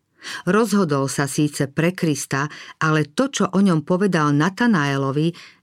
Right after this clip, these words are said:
naznačuje, že o božskej podstate Ježiša nebol celkom presvedčený. Napriek tomu, že ho nebeský hlas označil za Božieho syna, pre Filipa bol Ježiš synom Jozefa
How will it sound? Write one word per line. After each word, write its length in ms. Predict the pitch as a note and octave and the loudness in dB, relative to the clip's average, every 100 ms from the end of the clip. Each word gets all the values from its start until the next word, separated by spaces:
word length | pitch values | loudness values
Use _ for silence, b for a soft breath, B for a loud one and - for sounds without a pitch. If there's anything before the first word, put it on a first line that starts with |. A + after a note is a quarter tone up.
| - | 0
naznačuje, 1040 | E3+ G3+ A#3 A#3 A3 - E3 D#3+ F3 - | 2 4 2 2 2 0 2 2 0 -2
že 240 | E3 E3 E3 | 0 0 0
o 80 | E3 | -2
božskej 640 | D3 D#3 B3 - - E3 D3+ | -2 0 0 -2 -2 -2 0
podstate 640 | F#3 G3 - G#3 G3 D3+ | -2 -2 -2 -2 0 0
Ježiša 560 | D#3 E3+ F3+ - F3 E3 B B - F#3 | 2 2 0 0 -2 -4 B B 2 4
nebol 400 | B3 F#3 C#3+ B2+ | 4 2 0 -2
celkom 480 | C3+ B2 - A#2+ | -4 -2 -4 -4
presvedčený. 880 | C#3 B2+ - A#2 - G#2+ F#2 - - _ _ _ _ _ _ - | -4 -4 -4 -6 -4 -4 -4 -6 -12 _ _ _ _ _ _ 0
Napriek 560 | F3+ G3 G3 G3 F#3+ - | 2 4 4 2 2 0
tomu, 240 | G3 G#3 | 2 2
že 240 | F3 F3 F3 | 2 2 2
ho 80 | D#3 | 2
nebeský 640 | D#3 E3 F3+ - D#3+ D3 | 2 2 0 0 2 2
hlas 400 | D3 E3 F3+ - | 2 0 -2 -2
označil 640 | D#3+ E3+ F#3+ G3 - D#3 | 0 2 2 2 0 0
za 160 | C#3 C#3+ | 0 0
Božieho 560 | C3+ E3 E3+ F#3+ E3+ B2 | 0 0 2 2 2 -2
syna, 480 | - F3+ F#3 B2 B2+ B B B B - | 0 2 2 2 -4 B B B B -2
pre 160 | G3 G#3 | 0 0
Filipa 560 | - A3+ A3+ A#3 A3+ | 0 2 2 0 0
bol 160 | F3+ E3 | 2 4
Ježiš 560 | E3+ F#3+ E3+ F#3+ F#3 - b b b | 4 4 4 2 0 -4 b b b
synom 480 | - G3 F#3 D#3+ | -2 4 4 4
Jozefa 560 | D3 D3+ E3+ F#3 F3 | 4 2 2 0 0